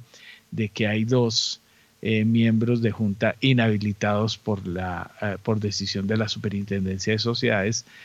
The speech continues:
pues, eh, eh, más los renunciados, eh, el grupo Gilinski asegura que tiene tres y que con esa decisión,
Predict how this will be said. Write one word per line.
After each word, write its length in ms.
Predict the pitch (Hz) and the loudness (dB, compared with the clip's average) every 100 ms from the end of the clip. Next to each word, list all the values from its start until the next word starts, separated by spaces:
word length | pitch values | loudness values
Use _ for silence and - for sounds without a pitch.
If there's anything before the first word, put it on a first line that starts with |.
| - - - _ | -20 -20 -20 _
pues, 540 | 139 139 131 127 - | 4 6 6 4 2
eh, 300 | 127 120 110 104 95 95 _ _ _ _ _ _ - - - | 4 6 4 2 -2 -8 _ _ _ _ _ _ -20 -18 -2
eh, 520 | 120 117 110 104 101 - | 2 4 4 2 0 0
más 280 | 135 143 147 | 4 6 6
los 180 | 135 127 | 6 6
renunciados, 840 | 131 127 117 123 120 120 123 - - - - _ _ _ | 4 4 4 4 4 2 -2 -10 -18 -20 -20 _ _ _
eh, 600 | 127 117 110 107 98 87 - | 2 4 4 2 0 -4 -2
el 200 | 117 113 | 0 2
grupo 360 | 113 104 120 | 2 2 2
Gilinski 420 | 117 110 101 - | 4 2 0 0
asegura 460 | 110 110 98 95 104 | 0 0 -2 -2 -4
que 140 | - | -6
tiene 340 | 90 98 95 98 | -6 -4 -4 -4
tres 440 | - 123 113 107 113 | 0 4 4 2 -2
y 40 | |
que 140 | 110 | -4
con 220 | 98 101 95 | -4 -4 -4
esa 280 | 92 101 | -2 -2
decisión, 840 | 95 104 - 98 - 110 104 98 98 | 0 -2 -2 -2 0 0 0 -2 -4